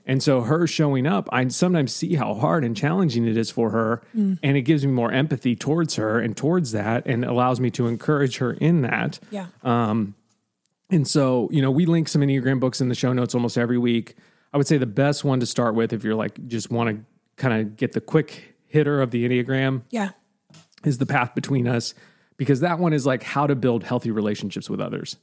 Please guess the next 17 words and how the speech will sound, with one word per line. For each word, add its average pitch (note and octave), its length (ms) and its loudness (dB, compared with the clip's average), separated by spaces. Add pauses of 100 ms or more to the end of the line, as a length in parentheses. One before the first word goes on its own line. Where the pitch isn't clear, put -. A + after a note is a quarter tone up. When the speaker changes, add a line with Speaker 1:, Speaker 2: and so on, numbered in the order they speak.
Speaker 1:
And C3 120 0
I - 20 2
mean, B2 120 2
that D#3 100 2
one's C#3+ 160 0
all B2 220 2
about A2+ 300 -2 (300)
Speaker 2:
How C#3 140 0
Speaker 1:
how C3 180 2
Speaker 2:
the B3+ 60 4
numbers C4 560 2
relate A#3 320 2 (160)
to A#3+ 120 -6
Speaker 1:
to A3 100 4
Speaker 2:
each C3 100 4
Speaker 1:
each G#3+ 100 0
Speaker 2:
other. G#2+ 320 -2